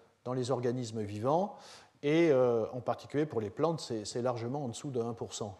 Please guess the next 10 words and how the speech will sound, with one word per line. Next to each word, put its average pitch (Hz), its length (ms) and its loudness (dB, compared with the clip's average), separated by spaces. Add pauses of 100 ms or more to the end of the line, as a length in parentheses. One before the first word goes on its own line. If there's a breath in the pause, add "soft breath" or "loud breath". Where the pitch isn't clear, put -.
(120)
de 110 80 -8
rendement, 104 460 -6
c'est-à-dire 104 380 -2 (360 soft breath)
le 120 140 -2
rendement 127 560 0
entre 123 320 0
la 117 100 0
quantité 127 420 -2
stockée 147 720 4
dans, 139 420 2